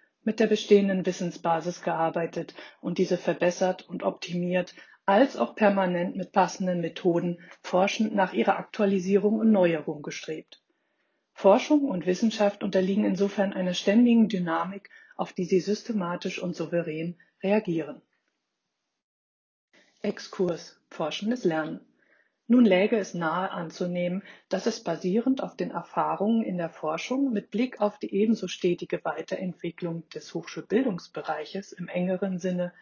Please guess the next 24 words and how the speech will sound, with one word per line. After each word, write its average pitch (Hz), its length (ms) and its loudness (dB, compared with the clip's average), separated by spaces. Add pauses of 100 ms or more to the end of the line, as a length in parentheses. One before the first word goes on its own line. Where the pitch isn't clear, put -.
(260)
präsentiert 170 680 -2
durch 160 160 -8
Studium 180 440 0
und 156 160 -10
Lehre, 170 420 -4 (280)
ähnlich 220 420 4
sei. - 280 -10 (720)
Doch 220 220 4
wie 226 120 6
widersprüchlich 226 760 2
sich 170 180 -8
mitunter 202 460 2
die 170 120 0
Haltungen 208 520 0
und 165 100 -6
Perspektiven 190 800 -4
zwischen 170 340 -10
Forschung 190 480 -2
und 175 140 -10
Lehre 190 380 0
in 170 160 -10
Hochschulen 180 500 -4
gestalten, 165 680 -2 (380)
lä-, 214 140 0